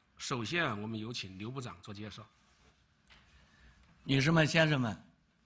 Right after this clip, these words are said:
Speaker 2: 各位记者朋友们，大家下午好。感谢各位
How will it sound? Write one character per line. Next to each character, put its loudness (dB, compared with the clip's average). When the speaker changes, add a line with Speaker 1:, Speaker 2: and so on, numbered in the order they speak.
Speaker 2:
各 -2
位 2
记 0
者 -2
朋 -8
友 -2
们， -2
大 -4
家 -2
下 0
午 -4
好。 -10
感 0
谢 4
各 -2
位 4